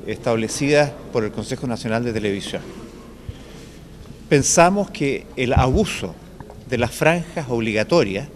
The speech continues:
recuerda el modelo chavista de imponer a través de los medios de prensa las consignas del gobierno. Nosotros no creemos que sea justo imponerle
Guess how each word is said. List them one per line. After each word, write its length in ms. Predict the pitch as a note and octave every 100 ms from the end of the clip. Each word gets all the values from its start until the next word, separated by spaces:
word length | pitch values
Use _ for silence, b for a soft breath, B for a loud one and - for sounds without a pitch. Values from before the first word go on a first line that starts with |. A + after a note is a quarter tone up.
| - B B B B B B B - - - - -
recuerda 600 | C3 C#3 D#3 F#3 G3+ G3 F3+
el 80 |
modelo 400 | D#3 C3+ D3 E3
chavista 600 | E3 C3 B2 C#3 - - F#3+ - - - -
de 120 | C#3
imponer 640 | C#3+ C3+ - C#3 F#3 F#3+ - - - - - - - - - -
a 100 | B2
través 340 | B2+ B2 D3
de 80 | D3
los 160 | C3 G#2+
medios 260 | D3 D3+
de 100 | C3+
prensa 480 | B2 D#3 F#3+ - A3 - B B B B
las 160 | C#3 C#3
consignas 600 | - C3+ - E3+ - F3
del 140 | D3+
gobierno. 380 | B2 A2 F2 E2 - - - - - - - - - - - -
Nosotros 420 | C3+ E3 E3+ D#3+
no 220 | C#3+ G3
creemos 480 | G#3 F#3 C3+ F#2 F2 - -
que 120 | C#3+
sea 260 | B2 C#3+ C3
justo 380 | - E3 - D#3+
imponerle 720 | C3+ B2+ A#2+ C#3+ D3+ D#3